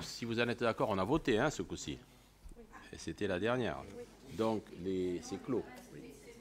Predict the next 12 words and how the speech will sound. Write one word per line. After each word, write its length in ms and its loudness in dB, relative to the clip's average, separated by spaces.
Donc, 400 8
le 120 4
conseil 380 4
municipal 600 4
est 100 8
clos, 320 6
mais 320 6
on 180 6
peut 240 6
passer 640 2
aux 100 0
questions. 600 4